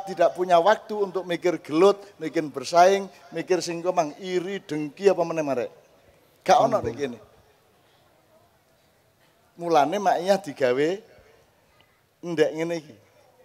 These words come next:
Speaker 1: Cek sing ndek ngarep iki hati-hati, sebab nek aku ngomong ngawur kon karek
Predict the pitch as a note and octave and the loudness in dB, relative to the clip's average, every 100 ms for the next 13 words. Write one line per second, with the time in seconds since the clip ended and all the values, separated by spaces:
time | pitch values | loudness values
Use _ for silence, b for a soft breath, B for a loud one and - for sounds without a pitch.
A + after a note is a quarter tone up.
0 | - E3+ F#3 G3 F#3+ D3+ E3+ E3+ F3+ F#3+ | 0 0 0 -4 -6 -6 0 0 0 -4
1 | F#3+ E3+ E3 D#3+ D#3 - C3 D3 D3+ E3+ | 2 2 2 0 0 -2 -14 -2 -2 -2
2 | F3 - E3 E3+ F#3+ F#3 F3 F3 F3 E3+ | -8 -8 -6 -6 -4 -2 0 -2 0 0
3 | E3 A3 A#3+ - F#3+ G3 F#3 F#3 | 4 4 4 0 -2 2 0 0